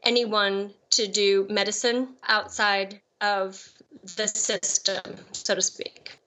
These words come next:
So that was one, that was one, was one aspect of bringing power into the communities. Also, cities didn't have jurisdiction outside of the city structure.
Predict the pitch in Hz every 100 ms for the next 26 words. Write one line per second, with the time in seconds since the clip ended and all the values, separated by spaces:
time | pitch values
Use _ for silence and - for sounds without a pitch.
0 | - - 254 277 - 311 254 226 262 262
1 | 262 254 - 233 240 220 240 247 - 214
2 | 208 240 247 208 - 196 208 185 180 -
3 | - 220 208 208 240 226 214 202 196 196
4 | - 202 202 202 196 202 196 190 - 320
5 | 440 392 - - - 311 320 294 262 -
6 | 262 226 214 202 190 190 220 - 196 202
7 | - 202 196 196 196 185 190 311 - -
8 | -